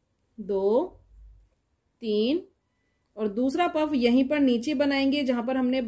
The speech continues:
लास्ट करा है, एक, दो, तीन और तीसरा पफ हम अपने इस पफ के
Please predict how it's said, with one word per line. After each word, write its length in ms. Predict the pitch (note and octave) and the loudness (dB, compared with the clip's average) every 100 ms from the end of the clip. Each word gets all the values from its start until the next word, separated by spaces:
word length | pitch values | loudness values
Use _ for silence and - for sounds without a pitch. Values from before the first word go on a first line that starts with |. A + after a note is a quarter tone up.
| A3 G#3+ | -8 -6
लास्ट 340 | G#3 B3 C4+ | -4 -4 -6
करा 200 | C#4+ C4 | -6 -4
है, 240 | C4 C#4+ D#4 _ _ _ - | -2 -4 -6 _ _ _ -6
एक, 420 | G#3 G#3+ C#4 - - _ _ _ _ _ _ _ F#3 | 2 4 4 0 -10 _ _ _ _ _ _ _ -10
दो, 640 | F#3+ G3 G#3 D4+ G4+ _ _ _ _ _ _ _ _ - | -2 0 2 0 -2 _ _ _ _ _ _ _ _ -8
तीन 340 | A#3 F#3+ E3 F3 _ _ _ - | -2 -2 -2 -12 _ _ _ -10
और 200 | G3 - | -8 -6
तीसरा 380 | B3 C4 E4 E4 | -4 -2 -2 -2
पफ 200 | C#4+ C#4 | -2 0
हम 180 | C#4+ C4+ | 2 0
अपने 260 | A3+ B3 | 0 -2
इस 120 | D4 D4 | -2 -2
पफ 260 | A3+ G3+ | -8 -8
के 140 | C#4+ | -6